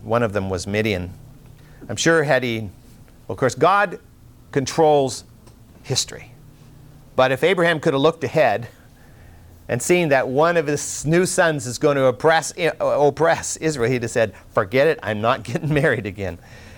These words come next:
But he couldn't see ahead. We were also reminded that during the time that Israel was preparing to launch their invasion of Canaan, and they were camped over there in the plains of Moab,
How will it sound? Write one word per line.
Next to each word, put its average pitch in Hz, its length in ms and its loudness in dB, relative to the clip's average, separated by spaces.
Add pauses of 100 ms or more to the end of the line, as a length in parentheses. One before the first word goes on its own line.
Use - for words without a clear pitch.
(240)
But 170 480 2 (140)
he 123 180 -4
couldn't 120 260 0
see 113 220 0
ahead. 113 400 0 (1000)
We 156 120 4
were 165 100 4
also 196 260 2
reminded 151 640 0
that 135 440 0 (160)
during 170 520 0
the 127 140 0
time 165 460 0 (760)
that 143 220 4
Israel 175 360 2
was 147 280 0 (120)
preparing 185 540 0
to 170 140 -2
launch 160 400 0
their 151 140 2
invasion 147 560 0
of 123 200 0
Canaan, 160 400 0
and 127 100 0
they 139 80 2
were 135 120 2
camped 170 420 -2
over 147 160 2
there 151 220 2
in 147 80 -4
the 139 40 -4
plains 147 360 -2
of 120 100 0
Moab, 123 460 2